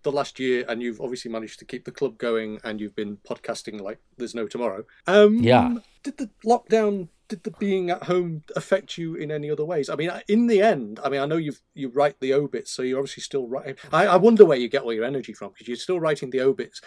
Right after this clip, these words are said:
Speaker 1: you're still doing the, the value-added material for things like you were on the Evil of the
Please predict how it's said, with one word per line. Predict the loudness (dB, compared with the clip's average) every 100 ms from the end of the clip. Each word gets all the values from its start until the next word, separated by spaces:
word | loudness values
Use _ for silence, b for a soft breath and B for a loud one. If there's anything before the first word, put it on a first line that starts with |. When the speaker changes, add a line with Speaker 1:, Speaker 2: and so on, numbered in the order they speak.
| B
Speaker 1:
you're | -6
still | 0 2
doing | 2 -2
the, | -2 -2 -2 -6
the | -8
value-added | 0 2 2 0 0 -4
material | -8 -2 0 2 0 -6
for | -8 -8 -8
things | -10 -6
like | -6 -6 _
you | 0
were | 2
on | 2
the | 0
Evil | -6 -8
of |
the | -12